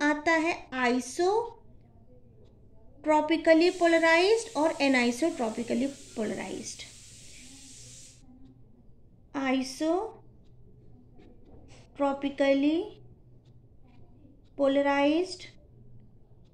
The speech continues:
और दूसरा टॉपिक आता है aniso-,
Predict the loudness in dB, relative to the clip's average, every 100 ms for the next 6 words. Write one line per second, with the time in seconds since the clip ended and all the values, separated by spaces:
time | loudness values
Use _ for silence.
0 | -20 -20 -20 -20 -20 -20 -20 -20 -8 -6
1 | -4 -4 0 0 2 0 0 0 -2 0
2 | -2 -2 -2 0 0 -2 -4 -6 -6 -6